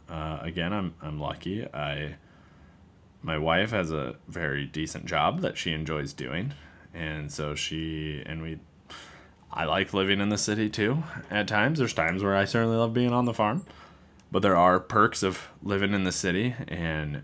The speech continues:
being able to <laughs> choose from a variety of restaurants. On Christmas, we decided to go out to eat for supper and go to a nice sushi place, which was delicious. And when you're in rural Iowa, that does not happen.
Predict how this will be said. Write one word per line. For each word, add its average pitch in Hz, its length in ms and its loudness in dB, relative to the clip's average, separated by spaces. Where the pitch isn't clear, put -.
being 87 280 0
able 82 280 0
to 76 540 -2
<laughs> - 60 -14
choose - 360 2
from 98 240 0
a 90 60 2
variety 98 380 4
of 85 80 0
restaurants. 101 440 0
On 92 120 0
Christmas, 123 480 -2
we 87 120 0
decided 80 560 0
to 78 520 0
go 87 140 2
out 82 180 6
to - 100 -2
eat 98 200 0
for 135 100 -2
supper 139 400 4
and 71 320 -4
go 85 80 2
to 82 100 2
a 80 40 0
nice 80 560 -2
sushi - 480 -2
place, 156 440 -4
which - 180 -10
was 92 160 -4
delicious. - 560 0
And 107 140 4
when 107 120 8
you're 104 120 8
in 101 100 4
rural 98 200 8
Iowa, 135 260 10
that 98 280 8
does 120 180 6
not 117 160 6
happen. 113 360 2